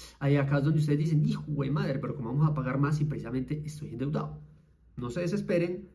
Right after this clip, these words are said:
que con el quinto paso les voy a dar unos puntos o unas estrategias básicas que van a servir para ayudar en este punto y sanar este punto.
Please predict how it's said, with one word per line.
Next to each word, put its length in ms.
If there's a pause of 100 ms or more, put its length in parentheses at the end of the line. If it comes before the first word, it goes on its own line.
(160)
que 140
con 140
el 120
quinto 300
paso 200
les 120
voy 140
a 40
dar 240
unos 360
puntos 640
o 100
unas 220
estrategias 540
básicas 460 (480)
que 120
van 400
a 100
servir 460 (480)
para 480
ayudar 600
en 100
este 240
punto 640
y 320
sanar 580
este 220
punto. 320